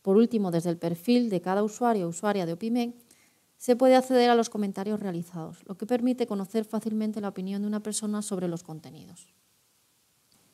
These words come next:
¿Cómo realizar comentarios a una unidad didáctica? Las secciones de las unidades pueden ser valoradas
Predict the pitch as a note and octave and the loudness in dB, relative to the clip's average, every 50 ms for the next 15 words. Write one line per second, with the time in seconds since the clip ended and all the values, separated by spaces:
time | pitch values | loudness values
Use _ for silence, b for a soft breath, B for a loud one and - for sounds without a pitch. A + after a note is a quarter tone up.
0 | _ _ _ _ b b b b b b b b b b b - A#3+ A#3+ C#4 C#4 | _ _ _ _ b b b b b b b b b b b 4 6 8 8 8
1 | C4+ C4+ B3+ A#3+ B3 C4 C4 C4+ - A#3 G#3+ G#3 G#3 - A3+ A#3 C4 B3 B3 G#3+ | 8 8 6 6 4 4 2 2 2 0 0 0 -2 -2 0 0 0 0 -2 -4
2 | F#3+ F#3+ F#3+ F3+ F3 E3+ E3+ D#3+ E3 D#3+ D#3+ D#3 D#3+ - _ - - _ - _ | -6 -6 -6 -6 -6 -6 -6 -6 -6 -6 -8 -10 -12 -14 _ -20 -20 _ -20 _
3 | _ _ _ _ b b b b b b - G#3+ G#3+ G#3 A3+ G3+ - B3+ C4 C#4 | _ _ _ _ b b b b b b 0 0 2 2 2 0 2 4 4 4
4 | D4 C#4+ C#4+ C4 B3 B3+ B3+ A3+ G#3+ G#3 G#3 A3 A3+ A#3+ A3+ A#3+ - G#3+ G#3+ G#3 | 4 4 4 4 2 2 0 -2 -4 -2 0 2 2 2 0 0 0 0 0 0
5 | - A3+ G#3+ G#3 G3 F3+ E3+ E3+ E3+ F#3 G#3 A3 A#3 B3 B3+ C#4 - - | 0 -2 -2 0 0 0 0 0 0 0 0 0 0 0 -2 -4 -8 -14